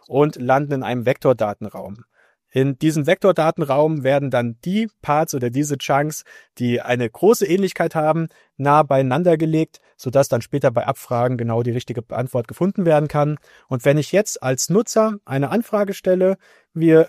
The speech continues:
oder ich nehme immer ganz gerne das Beispiel, die wichtigste Frage, wenn ein Mitarbeiter neu ins Unternehmen kommt, "Wie kann ich Urlaub beantragen?", dann sucht eben die K I diese, genau diesen Schnipsel, beziehungsweise ändert diese Anfrage auch in numerische Werte um und guckt dann, okay, welche fünf,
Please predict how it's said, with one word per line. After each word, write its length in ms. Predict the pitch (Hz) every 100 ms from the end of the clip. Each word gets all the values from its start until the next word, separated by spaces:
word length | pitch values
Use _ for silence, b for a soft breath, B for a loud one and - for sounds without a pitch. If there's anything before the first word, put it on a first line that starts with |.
| -
oder 240 | - 131 135
ich 160 | 160
nehme 200 | 156 147
immer 180 | 151 143
ganz 220 | 139 139
gerne 200 | - 143
das 180 | 139 127
Beispiel, 360 | - 139 - 131
die 100 | 131
wichtigste 380 | 156 143 - 139
Frage, 360 | - 143 147
wenn 120 | 139
ein 240 | 135 127 127
Mitarbeiter 500 | 139 147 131 135 135
neu 140 | 135
ins 120 | 135
Unternehmen 380 | 135 123 139 160
kommt, 280 | 160 151 -
"Wie 80 | 151
kann 160 | 147
ich 140 | 139 -
Urlaub 200 | 202 185
beantragen?", 640 | 147 160 - 147 151 160 B B B -
dann 300 | 135 143 147
sucht 280 | 139 165 -
eben 240 | 147 156
die 120 | 147
K 160 | 131 131
I 240 | 180 196 190 _
diese, 400 | 156 165 151 143
genau 300 | 135 135 131
diesen 260 | 131 180 170
Schnipsel, 460 | - 165 - 160 147
beziehungsweise 720 | 139 147 151 139 131 131 131
ändert 320 | 143 147 135
diese 260 | 131 120 -
Anfrage 540 | 151 - 143 143 -
auch 160 | 147 147
in 80 |
numerische 460 | 131 123 127 127 120
Werte 260 | 143 190 170
um 220 | 160 160 B B B
und 180 | 120 117
guckt 200 | 156 151
dann, 140 | 131
okay, 360 | 123 - 151 156
welche 640 | 117 135 165 - 156 160 _
fünf, 560 | - - 175 180 -